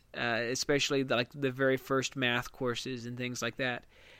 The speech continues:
Uh, and again, those are courses you're gonna have to pay for when you get to college. So if you can get rid of them and save yourself time and money,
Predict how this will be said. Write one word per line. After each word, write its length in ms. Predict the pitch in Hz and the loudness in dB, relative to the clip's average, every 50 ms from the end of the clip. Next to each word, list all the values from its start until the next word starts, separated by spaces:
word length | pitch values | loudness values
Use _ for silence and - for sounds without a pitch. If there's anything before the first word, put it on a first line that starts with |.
| - - _ _ _ _ _ | -20 -20 _ _ _ _ _
Uh, 80 | - 131 | 2 4
and 240 | 143 - 185 175 185 | 4 6 8 8 8
again, 360 | 190 190 226 233 220 196 196 - | 8 10 10 8 8 6 0 2
those 260 | 185 175 202 220 214 | 6 8 8 8 8
are 80 | 226 208 | 4 4
courses 440 | - 214 208 196 - 185 170 151 147 | 6 6 6 8 8 6 6 8 8
you're 120 | 175 190 | 8 8
gonna 160 | 226 208 180 | 8 6 6
have 220 | 170 160 160 - - | 6 4 2 2 2
to 100 | 135 120 | 0 2
pay 240 | - 156 160 165 | 4 6 6 6
for 240 | 156 - 143 123 120 | 4 4 4 4 4
when 120 | 120 123 123 | 4 2 0
you 80 | 123 | 2
get 120 | 127 127 123 | 0 0 0
to 60 | 120 | -2
college. 500 | - 131 135 143 160 185 196 185 - - | 0 2 2 2 2 2 0 -2 -4 0
So 160 | - 160 156 | 4 4 4
if 120 | 147 139 | 4 4
you 120 | 151 175 185 | 4 2 4
can 100 | 208 208 | 4 4
get 140 | 196 185 151 | 4 4 6
rid 180 | 151 151 160 | 6 6 6
of 120 | 170 165 165 | 4 4 2
them 280 | 175 175 170 170 175 165 | 2 2 2 0 -2 -4
and 160 | 135 143 139 | -4 -2 0
save 260 | - - 156 143 135 | 2 2 2 4 2
yourself 340 | 139 135 - 120 107 - - | 2 0 0 -2 -4 -6 -6
time 380 | - 139 143 147 151 151 160 - | -4 -2 0 0 0 0 -2 -2
and 160 | 147 139 143 | -2 -2 0
money, 340 | 143 151 156 170 190 196 190 | 0 0 0 -2 -2 -4 -6